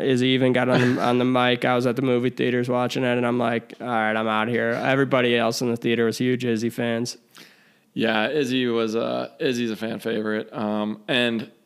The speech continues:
Speaker 2: to his credit, like I said, he's been cringed ninety-nine times. He finally kind of landed all his,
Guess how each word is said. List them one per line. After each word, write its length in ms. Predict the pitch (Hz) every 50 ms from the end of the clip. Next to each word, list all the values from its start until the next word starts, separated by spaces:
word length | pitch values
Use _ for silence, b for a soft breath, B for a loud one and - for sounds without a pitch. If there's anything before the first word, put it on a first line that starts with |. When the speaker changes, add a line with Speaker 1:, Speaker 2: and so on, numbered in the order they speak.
| _ _ _ _ _ _ - -
Speaker 2:
to 120 | - 147
his 140 | 139 123 -
credit, 400 | - - - 143 135 120 113 113
like 140 | 117 120 110
I 40 | 101
said, 320 | - - 110 98 98 95
he's 120 | 101 98
been 160 | 101 117 117 113
cringed 360 | - - 123 123 120 107 117
ninety-nine 400 | 117 113 113 117 117 117 117 113
times. 400 | 117 120 120 123 123 113 - - b b b b b b b b
He 100 | - 120
finally 460 | - - 135 131 123 123 120 117 110
kind 240 | - 110 110 110 107
of 100 | 104 107
landed 320 | 117 113 110 110 113 113
all 220 | 110 110 110 110 113
his, 320 | 113 113 107 - - -